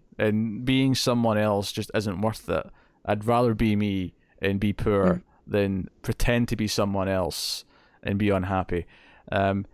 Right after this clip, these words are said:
Speaker 1: and for me, this was just a really positive, uplifting message of, like,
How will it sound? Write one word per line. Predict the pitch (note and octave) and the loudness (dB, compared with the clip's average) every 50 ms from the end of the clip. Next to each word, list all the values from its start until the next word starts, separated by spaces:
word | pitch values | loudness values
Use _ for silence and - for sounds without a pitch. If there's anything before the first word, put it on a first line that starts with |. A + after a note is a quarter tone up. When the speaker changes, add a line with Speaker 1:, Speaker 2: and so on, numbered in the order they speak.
| _ _ _ _ | _ _ _ _
Speaker 1:
and | - D#3+ - | -2 0 2
for | A3+ A3+ | 2 2
me, | C4 D#4 | 4 4
this | D#4+ G4+ - - | 4 2 2 2
was | A3 | 0
just | E3+ E3 - | 0 2 2
a | B2+ A#2+ | 2 2
really | A#2+ C3 C#3 C3 | 2 2 2 2
positive, | C3 - C3+ D3 C3+ B2 B2+ A#2+ | 4 4 4 4 4 4 4 2
uplifting | B2+ A#2 B2+ B2 - B2 A2+ | 2 2 0 0 0 0 2
message | C3+ F3+ A3 - - D#3+ C3+ | 2 2 2 2 2 0 0
of, | B2+ A2+ | 2 2
like, | A#2+ A#2+ A2 - | 2 2 2 -2